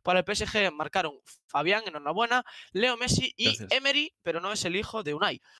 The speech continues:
Speaker 1: Y para el Montpellier marcó Nordin. También hay que destacar de este partido que Kylian Mbappé, eh, falló un penalti, bueno, más bien se lo paró el portero del Montpellier,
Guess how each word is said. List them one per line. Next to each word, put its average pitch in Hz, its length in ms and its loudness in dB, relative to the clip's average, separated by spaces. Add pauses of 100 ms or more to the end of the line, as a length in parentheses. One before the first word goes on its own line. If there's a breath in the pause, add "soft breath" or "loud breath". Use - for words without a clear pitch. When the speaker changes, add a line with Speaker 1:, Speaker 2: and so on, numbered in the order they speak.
(260)
Speaker 1:
Y 160 160 -2
para 147 220 0
el 147 80 0
Montpellier 190 480 -2
marcó 202 380 0
Nordin. 175 540 -2
También 185 280 0
hay 214 40 0
que 208 100 2
destacar 196 300 2
de 196 60 2
este 151 120 4
partido 196 360 -4
que 214 140 -4
Kylian 208 380 -2
Mbappé, 196 500 4
eh, 135 360 -2
falló 151 360 -2
un 202 160 -4
penalti, 220 360 -2
bueno, 143 180 -10
más 123 140 -14
bien 156 140 -10
se - 120 0
lo 127 100 -8
paró 135 160 -2
el 131 60 -4
portero 139 280 -10
del 147 80 -4
Montpellier, 180 480 0